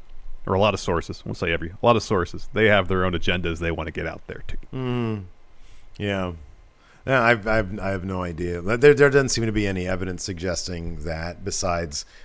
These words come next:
Speaker 2: what was the, what was the last paper? Let's see, it was, uh, SummerSlam was
Speaker 1: Yeah.
Speaker 2: Triple H's first one.
Speaker 1: Yeah.
Speaker 2: And it didn't look like, I, I'll put it this way. I, I'll, I'll put it this way. If Gunther was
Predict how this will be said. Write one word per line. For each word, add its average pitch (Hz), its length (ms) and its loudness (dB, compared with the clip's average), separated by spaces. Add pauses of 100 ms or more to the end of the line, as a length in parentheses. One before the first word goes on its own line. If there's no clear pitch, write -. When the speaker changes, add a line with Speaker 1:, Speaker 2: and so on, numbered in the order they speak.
Speaker 2:
what 214 140 2
was 254 140 0
the, 180 500 8
what 180 80 2
was 190 100 2
the 165 60 0
last 165 260 2
paper? 151 220 2
Let's 135 140 0
see, 107 120 0
it 98 40 2
was, 95 220 -2
uh, 92 320 0
SummerSlam 87 960 -4
was 90 240 -6
Speaker 1:
Yeah. 117 100 0
Speaker 2:
Triple 92 180 2
H's 87 320 -4
first - 360 -4
one. 76 440 -8
Speaker 1:
Yeah. 90 140 0 (260)
Speaker 2:
And 110 120 -2
it 113 140 -2
didn't 156 280 2
look 143 200 4
like, 107 480 4 (640)
I, 165 180 4
I'll 180 140 8
put 185 140 4
it 170 80 2
this 160 180 -2
way. 110 140 0
I, 117 140 0
I'll, 185 280 -2
I'll 185 100 0
put 196 140 0
it 147 40 0
this 156 200 -2
way. 92 220 -6 (2000)
If - 180 -8
Gunther 185 400 6
was 143 640 6